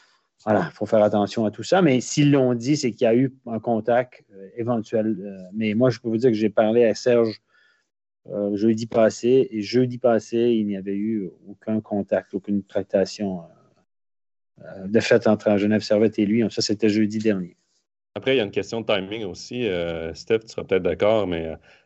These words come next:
Speaker 2: il y a, il reste une semaine avant la pause, euh, de novembre. Donc, si jamais tu veux faire rentrer un nouveau coach, mine de rien, cette pause de novembre peut être bénéfique parce que, euh, t'as une semaine pour travailler les systèmes de jeu, t'as une semaine pour mettre l'équipe à ta main, t'as une semaine
Speaker 1: Bien sûr.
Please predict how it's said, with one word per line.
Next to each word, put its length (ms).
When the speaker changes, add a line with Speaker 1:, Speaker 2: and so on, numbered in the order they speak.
Speaker 2:
il 80
y 40
a, 100
il 200
reste 180
une 80
semaine 220
avant 180
la 100
pause, 420
euh, 460
de 100
novembre. 440
Donc, 280
si 260
jamais 320
tu 100
veux 80
faire 180
rentrer 240
un 20
nouveau 260
coach, 480
mine 340
de 80
rien, 180
cette 200
pause 180
de 80
novembre 500
peut 80
être 140
bénéfique 560
parce 240
que, 260
euh, 460
t'as 160
une 100
semaine 280
pour 120
travailler 300
les 80
systèmes 300
de 160
jeu, 200
t'as 260
une 80
semaine 260
pour 120
mettre 180
l'équipe 220
à 80
ta 140
main, 180
t'as 120
une 80
semaine 200
Speaker 1:
Bien 60
sûr. 180